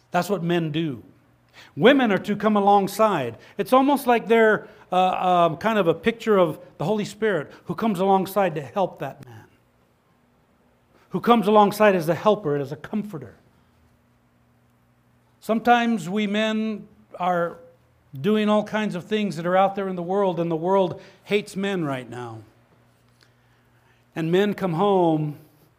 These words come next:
and they don't find an inviting and loving environment. They find a place where there's contention.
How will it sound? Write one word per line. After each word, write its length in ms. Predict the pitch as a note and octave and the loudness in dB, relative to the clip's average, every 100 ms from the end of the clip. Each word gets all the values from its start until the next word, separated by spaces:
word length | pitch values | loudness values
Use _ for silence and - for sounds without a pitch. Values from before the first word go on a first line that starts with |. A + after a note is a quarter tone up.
| _ _ | _ _
and 480 | D#3+ E3+ E3 D#3+ D#3 - - _ - | -6 -4 -2 -4 -8 -14 -20 _ -8
they 120 | F3+ | -2
don't 240 | F3+ G#3 | 0 -2
find 300 | G#3 G3 F3+ | -2 -4 -2
an 120 | D#3+ D#3 | -2 -4
inviting 680 | D3 C3+ D#3+ C#3+ D3 C3 | -4 -2 -2 -4 -12 -12
and 320 | C3+ C3 C3 - _ _ _ _ _ - | -12 -12 -14 -18 _ _ _ _ _ -4
loving 320 | D3+ D#3+ D#3 | -2 -2 -4
environment. 840 | C#3+ B2 C#3+ C#3 B2 A#2 G#2 _ _ _ _ _ _ _ _ _ | -6 -8 -10 -10 -14 -18 -20 _ _ _ _ _ _ _ _ _
They 80 | - | -16
find 280 | C#3+ F3 D#3+ | -10 -6 -4
a 40 | |
place 400 | - - D#3 D3 | -6 -2 -2 -4
where 320 | - D3+ C#3+ C3 | -4 -4 -4 -6
there's 160 | C#3 - | -10 -12
contention. 640 | - B2 - C#3 - A#2 | -14 -14 -12 -14 -14 -20